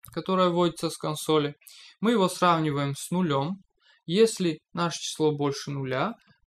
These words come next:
то мы выводим, что оно положительное. Если же наше число не больше нуля,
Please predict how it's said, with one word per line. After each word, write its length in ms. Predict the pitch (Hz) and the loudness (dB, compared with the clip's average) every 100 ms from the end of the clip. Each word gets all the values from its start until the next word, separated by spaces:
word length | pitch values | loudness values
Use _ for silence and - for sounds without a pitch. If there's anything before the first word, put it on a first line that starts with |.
| - | -6
то 100 | 143 | -2
мы 300 | 147 220 240 | 0 0 -2
выводим, 560 | 151 139 147 151 147 147 _ | -6 2 2 2 -4 -8 _
что 280 | - - 135 | -20 -10 -6
оно 260 | 131 139 170 | -6 -6 -8
положительное. 720 | - 139 139 131 - - - _ _ - - _ | -4 -4 -4 -10 -12 -18 -20 _ _ -20 -20 _
Если 380 | 165 226 233 208 | -2 0 0 -2
же 140 | 175 | 0
наше 340 | 170 175 165 - | 0 0 -2 -6
число 460 | - - 151 147 | -8 -4 0 0
не 180 | 135 139 | 0 -6
больше 400 | 139 156 226 - | 0 0 0 -2
нуля, 360 | 202 190 190 | -4 -2 -2